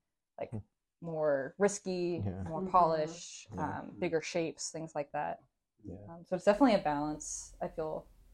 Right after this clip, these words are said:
Speaker 1: pretty mixed. Or, like, being able to throw choreography out the window.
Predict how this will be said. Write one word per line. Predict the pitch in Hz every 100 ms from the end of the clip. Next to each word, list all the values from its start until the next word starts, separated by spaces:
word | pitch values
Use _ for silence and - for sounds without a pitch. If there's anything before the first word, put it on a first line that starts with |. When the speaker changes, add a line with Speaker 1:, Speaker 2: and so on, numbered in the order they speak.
| -
Speaker 1:
pretty | - 185
mixed. | 160 156 147 - -
Or, | 202 190
like, | 202
being | - 220
able | 220
to | 202
throw | 170 160
choreography | - 165 160 160 -
out | 143 151
the | 160
window. | 160 165 190 220